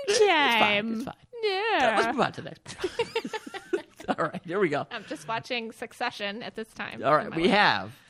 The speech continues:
Speaker 1: Angela H. And it's a picture of her and her husband. They are at their favorite restaurant. Doesn't say what restaurant. Now I'm curious, like, what restaurant is that?
Speaker 2: <laughs>
Speaker 1: I mean,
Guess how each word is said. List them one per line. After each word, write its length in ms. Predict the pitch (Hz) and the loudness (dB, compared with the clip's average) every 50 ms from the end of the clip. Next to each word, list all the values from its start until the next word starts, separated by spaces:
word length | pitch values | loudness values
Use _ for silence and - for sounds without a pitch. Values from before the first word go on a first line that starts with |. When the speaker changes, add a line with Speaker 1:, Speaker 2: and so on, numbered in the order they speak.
| _ _ - | _ _ 2
Speaker 1:
Angela 460 | 160 190 226 247 233 254 240 240 233 - - | 2 2 4 4 4 6 6 6 6 6 4
H. 680 | 196 165 - - - - - - - - - - _ _ _ _ _ _ _ _ _ _ _ _ | 2 0 0 -4 -8 -8 -8 -8 -12 -14 -16 -18 _ _ _ _ _ _ _ _ _ _ _ _
And 520 | - 131 135 139 139 139 135 135 135 135 - _ _ | -4 -2 0 0 0 0 0 -2 -2 -4 -8 _ _
it's 140 | - 139 - | -10 -8 -2
a 40 | 160 | -2
picture 240 | 202 202 - 220 | 0 2 2 2
of 60 | 196 156 | 4 4
her 120 | 165 170 | 4 4
and 100 | 175 165 | 4 4
her 60 | 147 139 | 2 4
husband. 380 | 226 240 240 269 277 269 247 | 4 4 6 4 4 6 6
They 100 | 196 165 | 6 6
are 40 | 147 | 6
at 180 | 120 147 143 - | 6 2 2 2
their 120 | 139 123 | 0 0
favorite 460 | 113 - - 202 220 240 220 247 240 - - | 0 2 2 2 4 6 6 6 6 4 2
restaurant. 680 | 147 160 160 - - - 120 104 65 - - - - - _ _ _ _ _ | 2 2 2 2 0 -4 -4 -4 -4 -6 -12 -18 -20 -20 _ _ _ _ _
Doesn't 160 | - 143 139 | -6 -4 -2
say 80 | - 160 | 0 0
what 120 | 143 127 | 0 2
restaurant. 380 | - 110 107 - - 92 90 - | 0 -2 -4 -4 -6 -8 -2 2
Now 120 | 180 214 | 4 4
I'm 80 | 233 202 | 4 2
curious, 260 | - 220 190 123 - | 2 0 0 0 -2
like, 100 | 110 120 | -4 -6
what 120 | 123 127 | -4 -2
restaurant 360 | - 120 123 - - - - - | -2 -2 -4 -4 -8 -12 -12 -12
is 60 | - 117 | -12 -12
that? 180 | - - - - | -10 -12 -12 -14
Speaker 2:
<laughs> 640 | _ - - _ _ _ - - _ _ _ _ - | _ -18 -20 _ _ _ -20 -20 _ _ _ _ -8
Speaker 1:
I 40 | 117 | -4
mean, 340 | 123 113 107 110 110 110 | -2 -2 -2 -2 -4 -6